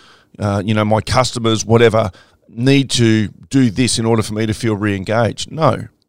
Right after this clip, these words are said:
What do you need to do? 'Cause you don't get to control other people. You get to control yourself. Operate at a hundred percent of what your capacity is in whatever area it is, and you're more likely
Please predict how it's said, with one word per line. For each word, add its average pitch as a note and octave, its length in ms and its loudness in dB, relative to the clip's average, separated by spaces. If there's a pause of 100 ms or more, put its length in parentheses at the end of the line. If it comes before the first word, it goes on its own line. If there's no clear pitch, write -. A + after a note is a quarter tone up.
(220)
What C#3 160 -8
do E3 60 -2
you C3 240 -2
need A2 240 0
to G2+ 80 -6
do? F2 260 -10 (400)
'Cause G#2 140 -10
you D3 100 -4
don't C3+ 220 -2
get B2+ 160 -4
to A2 80 -6
control A2 440 0
other - 140 -6
people. - 420 -8 (340)
You G#2 100 -8
get C3+ 220 0
to - 80 -4
control A2+ 380 0
yourself. - 540 -4 (460)
Operate C3+ 360 4
at A2+ 80 0
a A2 40 0
hundred A#2+ 320 -6
percent - 320 -4
of G2+ 120 -6
what G2+ 160 -6
your B2 220 4
capacity G#2 680 -4
is G2 240 -6
in F#2+ 160 -8
whatever B2 320 2
area A#2+ 360 0
it F2+ 100 -6
is, F2+ 280 -8 (420)
and A2+ 140 -4
you're A2+ 80 0
more B2 240 4
likely A2 560 0